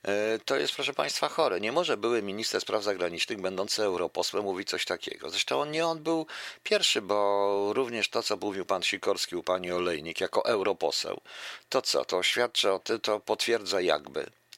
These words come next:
potwierdza, proszę państwa, jakby, e, to, że, e, że Unia Europejska, że jest jakaś i walka, spór, straszna walka między Stanami, Stanami Zjednoczonymi a,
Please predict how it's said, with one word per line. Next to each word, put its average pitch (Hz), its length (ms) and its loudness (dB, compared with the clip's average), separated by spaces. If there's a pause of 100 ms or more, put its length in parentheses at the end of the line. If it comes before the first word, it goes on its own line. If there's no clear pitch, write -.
(120)
potwierdza, 101 440 0
proszę 80 220 -8
państwa, 76 500 -4 (180)
jakby, 82 540 -2 (500)
e, 87 340 -4
to, 95 360 2
że, 104 520 2 (800)
e, 90 40 -6
że 98 420 4
Unia 107 240 0
Europejska, 98 720 2
że 95 120 0
jest 92 120 0
jakaś 92 280 0
i 85 180 -6
walka, 92 720 0
spór, 95 640 0
straszna 85 400 0
walka 85 340 0
między 85 260 -8
Stanami, 82 540 -4
Stanami 90 400 -2
Zjednoczonymi 80 880 -6
a, 76 300 -4